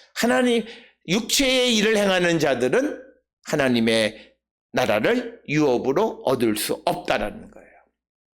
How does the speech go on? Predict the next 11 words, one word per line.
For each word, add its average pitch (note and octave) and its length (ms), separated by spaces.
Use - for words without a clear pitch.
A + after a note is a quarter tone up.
따라서 D3+ 300
우리는 C#3 500
우리의 C3 560
믿음을 B2+ 640
통해서 B2+ 560
우리가 D3+ 420
하는 D3+ 380
일들을 E3+ 720
다시 D3 240
한번 C3+ 300
돌아보고 B2 720